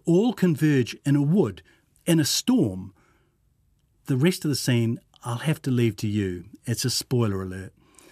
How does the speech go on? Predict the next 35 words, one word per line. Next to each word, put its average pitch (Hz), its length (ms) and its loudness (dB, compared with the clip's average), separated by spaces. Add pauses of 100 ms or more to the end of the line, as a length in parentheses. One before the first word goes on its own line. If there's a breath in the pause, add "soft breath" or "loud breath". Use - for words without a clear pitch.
(520 soft breath)
These 202 460 2 (160)
and 127 280 4
many 139 260 4
others 110 380 -2
were 101 140 -4
arresting. 101 480 -2 (1200)
But 208 180 -2
one 294 220 4
other 247 180 2
thing 131 440 0
stood 117 300 -2
out, 110 260 -2 (320 loud breath)
personally. 107 640 -2 (480 loud breath)
All 240 240 4
these 330 220 2
books - 320 -4
have 147 200 -4
forceful 196 760 -2
voices 120 600 -2
for - 160 -10
their 104 160 -2
narrators, 98 600 -6 (240 loud breath)
or 240 120 4
their 214 140 2
lead 147 220 2
characters, - 580 -4 (560 soft breath)
including 247 520 2
even 160 360 4
The 131 80 0
Study 117 400 0
for 117 160 -4
Obedience, 123 680 -2
with 156 120 -2
its 175 180 -4
obedient, 147 720 0